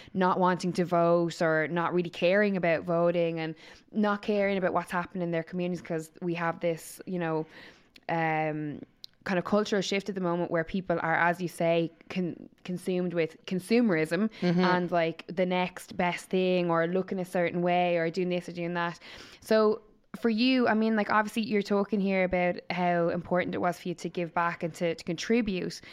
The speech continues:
Speaker 1: but did you ever kind of stop and go, like, "If I get too far into this, could it affect, like, my business or my brand, or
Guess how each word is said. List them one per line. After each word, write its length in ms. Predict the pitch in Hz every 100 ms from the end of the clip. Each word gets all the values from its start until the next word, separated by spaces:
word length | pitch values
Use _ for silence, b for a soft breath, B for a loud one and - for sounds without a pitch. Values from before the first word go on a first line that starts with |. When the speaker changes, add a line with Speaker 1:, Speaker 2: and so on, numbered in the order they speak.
| B B B -
Speaker 1:
but 320 | 208 - 202
did 180 | 233 220
you 140 | 240
ever 500 | 247 269 285 269 247
kind 220 | 240 226
of 80 | 208
stop 380 | - 208 202 208
and 100 | 196
go, 400 | 185 180 175 - _ _ -
like, 260 | 180 175 -
"If 120 | 185
I 60 | 185
get 180 | 202 -
too 220 | 220 208
far 220 | 214 190
into 260 | 180 180 -
this, 240 | 175 -
could 320 | - 190 196
it 160 | 196 185
affect, 680 | 175 175 170 165 - - - B B
like, 180 | 180 175
my 160 | 180 170
business 680 | 208 208 196 196 185 180 180
or 100 | 170
my 160 | 170
brand, 680 | 165 190 185 180 180 180 175
or 260 | 175 165